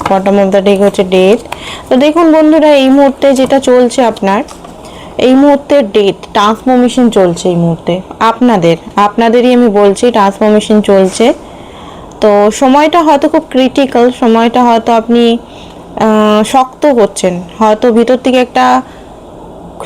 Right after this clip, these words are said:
শূন্যতাও ফিল হতে পারে। হতে পারে আপনার মনে হতে পারে এই রিলেশনটা হয়তো সব শেষ হয়ে গেল, রিলেশনটাতে আর কিছু বাকি নেই। হয়তো অনেকেরই চোখে জলও পড়েছে, বিশেষ করে কালকের ডেটে।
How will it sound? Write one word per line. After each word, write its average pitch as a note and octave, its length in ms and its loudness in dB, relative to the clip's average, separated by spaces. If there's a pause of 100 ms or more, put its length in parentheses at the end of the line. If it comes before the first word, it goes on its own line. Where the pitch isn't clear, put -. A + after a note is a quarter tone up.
শূন্যতাও C4+ 540 2
ফিল C4+ 240 0
হতে A#3+ 220 0
পারে। A3+ 320 2 (1200)
হতে C4 180 0
পারে C4+ 220 2
আপনার C4 300 0
মনে B3 220 2
হতে A#3+ 200 0
পারে A#3 200 0
এই A#3 160 4
রিলেশনটা G#3+ 580 2
হয়তো G#3+ 280 0
সব G#3+ 180 -2 (220)
শেষ A3 320 0
হয়ে A3 160 4
গেল, G3+ 300 2 (600)
রিলেশনটাতে A3 680 2
আর A3 140 0
কিছু A3 260 -2
বাকি G3 400 0
নেই। A3 200 2
হয়তো G#3 280 0
অনেকেরই A3 540 0 (260)
চোখে G3 260 2
জলও G3 420 2
পড়েছে, G#3+ 420 0 (440)
বিশেষ C4+ 280 0
করে C#4+ 200 0
কালকের G3 640 0
ডেটে। E3+ 280 -4